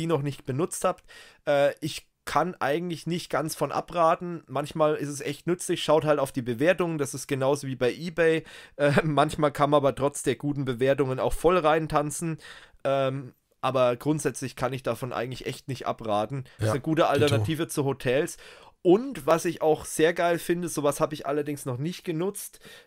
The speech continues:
Speaker 1: äh, bin aber am Überlegen, es gibt manchmal auch so wirklich sehr spezielle Orte, wo man einfach übernachten kann. Zum Beispiel im Leuchtturm oder, äh, irgendwo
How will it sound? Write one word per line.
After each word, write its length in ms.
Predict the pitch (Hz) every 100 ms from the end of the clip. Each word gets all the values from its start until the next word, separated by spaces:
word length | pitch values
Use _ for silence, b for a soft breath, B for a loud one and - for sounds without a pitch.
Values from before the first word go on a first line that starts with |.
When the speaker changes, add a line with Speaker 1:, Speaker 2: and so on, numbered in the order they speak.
| -
Speaker 1:
äh, 100 | -
bin 180 | 127 170
aber 200 | 175 156
am 100 | 139
Überlegen, 480 | 135 139 131 156 175
es 160 | 147
gibt 160 | 147 -
manchmal 320 | 156 - 147
auch 160 | 120 151
so 180 | 151 135
wirklich 260 | 147 139
sehr 520 | - - - 147 165
spezielle 720 | 160 - 139 - 147 170 180 -
Orte, 500 | 131 - 147 127 117
wo 100 | 135
man 280 | 131 127
einfach 380 | - 135 139 123
übernachten 580 | - 139 131 143 - 131
kann. 180 | 117 113
Zum 140 | 143
Beispiel 320 | 139 - 147
im 240 | 127 139 135
Leuchtturm 760 | 127 156 165 - 147 131 117
oder, 380 | - 131 127 123 B B B B
äh, 320 | 131 127 127 120 -
irgendwo 720 | 160 165 151 135 147 156